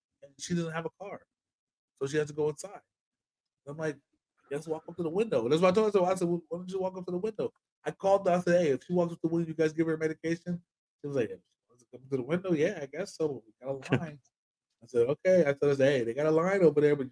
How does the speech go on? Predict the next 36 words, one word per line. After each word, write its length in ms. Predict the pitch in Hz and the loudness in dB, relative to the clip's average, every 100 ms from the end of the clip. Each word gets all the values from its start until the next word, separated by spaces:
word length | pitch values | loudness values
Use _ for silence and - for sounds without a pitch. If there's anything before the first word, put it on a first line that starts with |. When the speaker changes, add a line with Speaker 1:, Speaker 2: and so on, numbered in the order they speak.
| - | -10
Speaker 1:
you 60 | 147 | -18
can 140 | 160 _ - | -18 _ -4
wait 160 | 139 143 | -2 2
by 80 | |
the 60 | 156 | 4
window." 400 | 170 185 156 135 _ _ - | 4 4 2 2 _ _ 0
<laughs> 480 | - - - 277 254 | 0 0 -16 -4 4
They'll 160 | - | 4
get 320 | 139 139 151 - | 4 0 -2 2
to 140 | - | 6
you 100 | 170 | 6
when 160 | 156 156 | 6 2
they 140 | 151 139 - | 4 4 4
can. 320 | 165 151 147 - - - - | 4 4 4 0 -12 -10 -14
<laughs> 640 | - _ - - - - | -14 _ -20 -20 -20 -4
Speaker 2:
Man, 300 | 143 180 147 | 6 10 8
freaking 340 | 135 180 202 175 | 6 4 6 8
McDonald's 600 | 202 147 185 202 160 147 | 8 10 10 10 8 8
over 200 | 147 131 | 6 6
here 320 | 139 185 143 | 6 6 8
are, 80 | 120 | 6
like, 240 | 120 101 - | 4 0 0
crazy 380 | 135 131 143 160 | 4 6 6 6
about 260 | 156 127 | 6 6
that. 240 | 110 107 - | 2 0 2
They 120 | 180 | 4
will 140 | 127 110 | 4 8
not 260 | 185 185 | 10 10
let 280 | 165 165 139 | 10 4 4
someone 300 | 175 151 135 | -2 0 0
walk 280 | 123 151 139 | 4 2 4
in 100 | 147 | 2
through 180 | 127 139 | 2 2
Speaker 1:
Oh. 20 | |
Speaker 2:
their 140 | 131 127 | 4 6
drive-through. 520 | 123 127 123 131 | 8 8 6 2